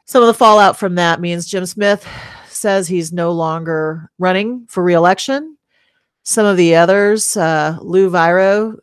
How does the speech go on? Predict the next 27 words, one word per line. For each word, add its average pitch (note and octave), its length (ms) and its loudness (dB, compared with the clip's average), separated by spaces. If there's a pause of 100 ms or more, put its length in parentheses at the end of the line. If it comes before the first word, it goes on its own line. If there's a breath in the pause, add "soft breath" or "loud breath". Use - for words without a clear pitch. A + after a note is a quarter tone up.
who E3+ 80 -4
is D#3+ 140 -4
the D#3+ 80 -18
director E3+ 340 -4
of D#3+ 80 -6
special D#3+ 380 -8
projects, E3+ 800 -8 (160)
won't F3+ 180 -4
be G3 120 -4
back. F3+ 520 -2 (160)
Kenny G3 220 -4
Rausch, D#3+ 540 -2 (500)
director F3+ 380 -2
of D3+ 100 -4
youth F3 220 -2
hockey, G3 580 -2
and D#3 340 -4
the D#3 140 -2
American D#3+ 480 -2
Development D3+ 480 -2
Model D#3 360 -2
Manager G3 600 -4
won't G3+ 240 -6
be G#3+ 80 -4
back. G3+ 380 -4
Kevin F#3 260 -6
McLaughlin, F3+ 680 0